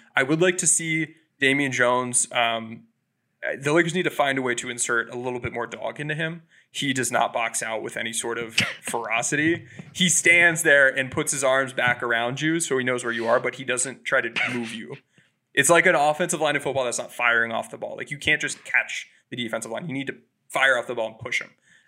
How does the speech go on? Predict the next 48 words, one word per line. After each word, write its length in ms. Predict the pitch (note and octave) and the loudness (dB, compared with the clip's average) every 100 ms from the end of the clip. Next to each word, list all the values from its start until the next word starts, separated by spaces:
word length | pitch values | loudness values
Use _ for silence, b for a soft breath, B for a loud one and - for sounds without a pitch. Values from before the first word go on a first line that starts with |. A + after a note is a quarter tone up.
| - | 0
Um, 380 | A#2+ G#2+ A2+ - | 2 2 -4 -6
and 140 | B2 | 2
right 160 | B2+ C3+ | 4 4
now, 260 | B2 A#2 | 4 0
he's 320 | A#2+ C3+ A#2+ A2+ | -4 -8 -8 -6
just 240 | A#2+ - | -4 -4
standing 400 | - A#2+ A#2+ C3 | 0 2 2 -2
in 100 | C#3+ | -2
his 160 | D3+ D#3 | -4 -4
position, 540 | E3+ D#3 D#3+ F#3 G#3 b b b | -6 -4 -4 -4 -8 b b b
and 80 | C#3 | -2
he's 140 | C3 | 0
not, 120 | C#3 B2 | 0 0
like, 160 | A#2+ | -4
seven 300 | - B2 A#2+ A#2 | 0 0 0 -4
four 260 | A#2 A#2 | -4 -4
or 40 | B2+ | -2
something, 360 | D#3 D3 D#3 | -4 -4 -4
so 100 | - | -6
you 80 | A2+ | -8
can't 320 | - C3+ B2 | -2 0 0
get 100 | B2 | -2
away 200 | A2+ G#2+ | -4 -6
with 160 | A#2+ C#3+ | -6 -2
that 300 | F3 - - | -2 -4 -2
at 140 | D3+ D3+ | 0 0
his 160 | F3+ | 0
size. 320 | - - G#3 - b | -2 -4 -8 -10 b
He 220 | b E3+ D#3 | b -4 -4
needs 300 | D#3 D#3+ - | -4 -4 -2
to 520 | E3 D#3 C#3 B2 A#2 B B B _ C3+ | 2 2 2 -2 -4 B B B _ -4
get 160 | - D3 | 4 4
angry. 540 | C#3 C3+ C3 B2 A#2 A2+ | 4 2 0 -4 -4 0
Someone 280 | - D3+ E3 | 2 4 4
needs 160 | E3 | 2
to 80 | E3 | -2
be 320 | C#3+ C#3 C3+ B2+ | -4 -6 -8 -2
like 260 | C3+ B2 | 0 0
his, 360 | D3+ C3+ A#2+ - | 0 -2 -2 -4
"I'm 80 | C3 | -4
gonna 120 | C#3 | -2
piss 240 | C3 D3+ B2+ | -4 -2 -2
Damian 300 | B2+ A#2+ A#2 | -2 -4 -4
Jones 240 | A#2+ A#2 | -4 0
off," 200 | A#2 G#2+ | 0 -2
coach, 340 | - A2+ G#2+ - | -4 -6 -4 -4
every 220 | A#2+ B2 | -2 0
day. 280 | A#2 A2 A2 | 0 -2 -6